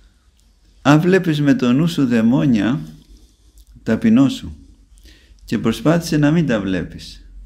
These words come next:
Γιατί και ο δαίμονας είναι κατεξοχήν κενόδοξος, έτσι, του αρέσει να ασχολεί-, να ασχολούμαστε μαζί του. Πάρα πολύ του αρέσει. Γι' αυτό και ο Άγιος Πορφύρος έλεγε ότι η καλύτερη αντιμετώπιση των δαιμόνων είναι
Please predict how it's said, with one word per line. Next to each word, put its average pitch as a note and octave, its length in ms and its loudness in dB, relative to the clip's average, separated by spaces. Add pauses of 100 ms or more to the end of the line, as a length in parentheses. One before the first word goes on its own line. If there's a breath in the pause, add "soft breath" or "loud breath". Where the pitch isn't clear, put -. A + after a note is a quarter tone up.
(1400)
Γιατί G2+ 260 -6
και F2 140 -6
ο F#2+ 60 -2
δαίμονας C#3 440 0
είναι C3+ 140 0
κατεξοχήν A#2+ 640 -2
κενόδοξος, F2+ 640 -4
έτσι, G#2+ 340 -8
του G2 180 -6
αρέσει G#2 480 -4
να F2 120 -4
ασχολεί-, E2+ 520 -10
να F#2 100 -10
ασχολούμαστε F2 640 -8
μαζί D#2 360 -8
του. - 140 -20 (1300)
Πάρα G#2+ 260 -6
πολύ F2+ 220 -8
του - 160 -14
αρέσει. - 440 -16 (720 loud breath)
Γι' F#2+ 60 -2
αυτό F#2+ 220 -2
και G2+ 140 -4
ο G2+ 60 0
Άγιος G2 220 -4
Πορφύρος A2+ 480 -4
έλεγε B2+ 260 0
ότι A2+ 180 -6
η G#2 60 -6
καλύτερη A#2 420 -4
αντιμετώπιση G#2 640 -6
των F#2+ 140 -6
δαιμόνων G#2 460 -2
είναι C3+ 300 -4